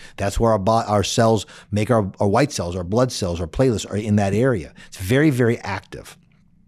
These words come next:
So what makes bone, as we're young, we, we always say, you know, kids can fall down, bounce up, and they don't break things because, again, it's pliable but yet strong. So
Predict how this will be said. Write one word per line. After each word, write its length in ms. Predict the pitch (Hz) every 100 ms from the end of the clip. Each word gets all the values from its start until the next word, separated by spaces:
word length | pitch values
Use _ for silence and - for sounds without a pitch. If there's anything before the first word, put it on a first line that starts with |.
| _ - - - - - - - - - _ - _ _ _ -
So 140 | 151
what 240 | 127 185
makes 240 | 226 185 -
bone, 600 | 104 110 131 139 120 123
as 180 | 113 104
we're 140 | 101
young, 400 | 98 101 131 135
we, 160 | 110 113
we 100 | 117
always 240 | 107 113
say, 80 | 120
you 100 | 104
know, 60 | -
kids 220 | 135 117
can 80 | 98
fall 260 | - 107
down, 240 | 104 107 95
bounce 320 | 104 104 -
up, 140 | 104
and 80 | 101
they 40 |
don't 120 | 104 92
break 260 | 123 123
things 300 | - 73 -
because, 320 | - 104 113
again, 240 | 104 104 110
it's 100 | 90 -
pliable 480 | - 123 156 147
but 140 | 120 110
yet 160 | 95
strong. 580 | - - - 87 76 - _ _ _ _ _ _ _ _ _ _ _ _ _ _ _ _ _ -
So 500 | - 151 127 123